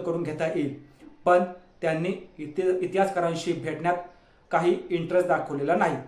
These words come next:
अशी खंत देखील छत्रपती संभाजी महाराज यांनी व्यक्त केली. याचबरोबर छत्रपती उदयनराजे भोसले यांनी देखील जो वादग्रस्त भाग आहे,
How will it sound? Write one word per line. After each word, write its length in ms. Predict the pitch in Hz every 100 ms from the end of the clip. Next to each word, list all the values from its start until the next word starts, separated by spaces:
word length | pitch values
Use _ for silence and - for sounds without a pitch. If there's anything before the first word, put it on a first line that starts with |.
| - - - 156
अशी 400 | 160 196 - -
खंत 300 | 208 196 190 156 - - - - -
देखील 380 | 160 156 202 262 - _ _ - -
छत्रपती 440 | 165 165 - 175
संभाजी 380 | 196 151 156 156
महाराज 300 | 170 160 143 - 139
यांनी 240 | 143 170
व्यक्त 260 | 170 151 160 -
केली. 180 | 147 120 - - _ - -
याचबरोबर 580 | 190 208 185 196 185 156 - - - _ -
छत्रपती 680 | 170 180 175 180 208 196 - _ _ 156
उदयनराजे 480 | 170 233 240 226
भोसले 500 | 202 190 180 127 - 131
यांनी 300 | 139 175 202
देखील 420 | 196 185 156 127 - - 131
जो 380 | 180 165 123 110
वादग्रस्त 540 | 151 220 226 - -
भाग 260 | 180 175 170
आहे, 180 | 160